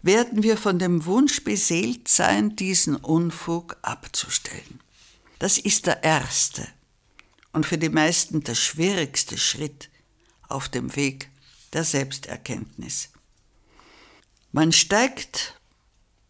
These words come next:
eine Treppe von Stufe zu Stufe hoch. Natürlich kann man auch zwei Stufen auf einmal nehmen,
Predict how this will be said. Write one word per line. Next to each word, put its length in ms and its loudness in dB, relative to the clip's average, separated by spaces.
eine 320 2
Treppe 360 2
von 280 2
Stufe 640 -2
zu 160 0
Stufe 640 -2
hoch. 320 -8
Natürlich 580 0
kann 180 2
man 180 4
auch 160 -2
zwei 280 0
Stufen 480 -2
auf 120 -10
einmal 400 0
nehmen, 440 -6